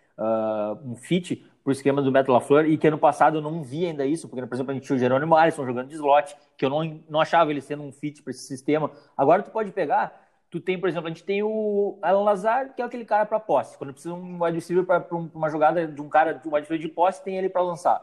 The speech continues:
Quando precisa um cara, ah, pra esticar o campo, a gente tem o Mal-, o Marcos Valdez Scantling, que nesse ano tá vivendo uma fase muito boa mesmo, com alguns drops, mas já se via no training camp vindo forte. Tu pega o cara,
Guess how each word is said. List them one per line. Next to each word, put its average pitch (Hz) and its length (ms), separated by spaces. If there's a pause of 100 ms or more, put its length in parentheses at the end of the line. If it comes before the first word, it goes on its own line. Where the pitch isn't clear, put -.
(320)
Quando 202 180
precisa 214 340
um 220 100
cara, 202 500 (320)
ah, 175 540
pra 190 80
esticar 196 320
o 202 60
campo, 220 260
a 240 60
gente 214 260
tem 214 80
o 208 80
Mal-, 196 280
o 180 420
Marcos 175 260
Valdez 170 460
Scantling, 240 360
que 190 140
nesse 180 240
ano 170 100
tá 202 120
vivendo 170 220
uma 190 100
fase 180 260
muito 208 300
boa 190 200
mesmo, 170 220
com 185 60
alguns 160 220
drops, 156 360
mas 190 200
já 185 80
se 180 180
via 156 180
no 214 140
training 190 280
camp 175 220
vindo 180 220
forte. 117 320 (360)
Tu - 80
pega 185 300
o 208 80
cara, 196 460